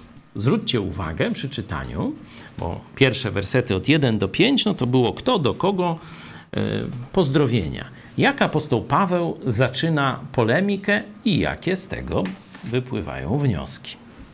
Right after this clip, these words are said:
„Dziwię się, że tak prędko dajecie się odwieść od tego, który was powołał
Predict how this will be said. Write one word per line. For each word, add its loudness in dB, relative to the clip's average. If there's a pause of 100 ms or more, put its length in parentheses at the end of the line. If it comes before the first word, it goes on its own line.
(1040)
„Dziwię 6
się, 4
że 4
tak 0
prędko 4
dajecie 4
się 2
odwieść 4
od -2
tego, 4
który 4
was 2
powołał 4